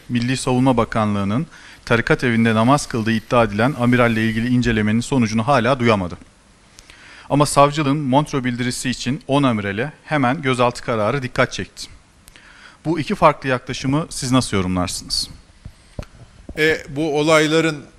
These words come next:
Speaker 2: ele alınış biçimi bize açıkça şunu gösteriyor.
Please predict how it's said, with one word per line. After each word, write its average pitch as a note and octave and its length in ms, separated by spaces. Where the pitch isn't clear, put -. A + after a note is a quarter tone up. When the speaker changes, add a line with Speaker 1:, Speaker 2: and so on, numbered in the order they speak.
Speaker 2:
ele D3+ 220
alınış D3 600
biçimi D3 480
bize B2+ 280
açıkça E3 400
şunu F3+ 240
gösteriyor. C#3+ 680